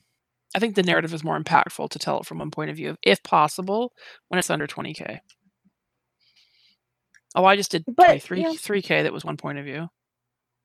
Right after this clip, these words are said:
Speaker 2: It depends near, uh, you know, honestly, on what your plot needs.
Speaker 1: Yeah, 'cause
Speaker 2: Um,
Speaker 1: sometimes you need another point of view. You do need both.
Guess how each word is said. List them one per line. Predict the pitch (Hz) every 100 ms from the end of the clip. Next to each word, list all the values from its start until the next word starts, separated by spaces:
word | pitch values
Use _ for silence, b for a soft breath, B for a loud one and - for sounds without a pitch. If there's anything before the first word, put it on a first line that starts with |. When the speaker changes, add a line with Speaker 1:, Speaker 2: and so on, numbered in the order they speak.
| _ _
Speaker 2:
It | 277 233
depends | - 269 247 247 208
near, | 190 165 -
uh, | 110
you | - 208
know, | 190
honestly, | 180 185 190 208 196
on | 180 180
what | 175 175 -
your |
plot | 170 - 156 -
needs. | 170 101 110 107 - _ _ b b
Speaker 1:
Yeah, | 240 190
'cause | 175
Speaker 2:
Um, | -
Speaker 1:
sometimes | 165 294
you | 262
need | 220 226 185
another | 165 160
point | 160 165 131
of | 147
view. | -
You | 85 202
do | 240 196
need | 190 170
both. | - - - -